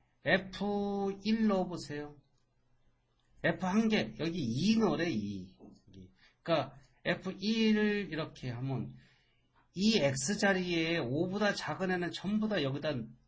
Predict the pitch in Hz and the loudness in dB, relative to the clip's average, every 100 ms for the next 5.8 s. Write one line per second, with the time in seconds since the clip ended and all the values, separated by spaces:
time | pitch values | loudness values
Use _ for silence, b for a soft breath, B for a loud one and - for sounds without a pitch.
0 | _ _ 123 151 214 214 220 214 220 160 | _ _ -10 0 6 6 6 4 2 2
1 | 170 156 143 175 160 143 123 123 156 151 | -2 -4 -6 -8 -8 -8 -8 -8 -6 -4
2 | 151 - 156 - 208 214 214 226 214 - | -6 -8 -12 -4 2 2 2 -4 -6 -10
3 | _ _ _ _ _ _ _ _ _ _ | _ _ _ _ _ _ _ _ _ _
4 | _ _ _ _ B B - - 131 - | _ _ _ _ B B -20 -6 -6 -4
5 | 175 - 196 190 180 160 - | -8 -6 -2 0 0 -2 -4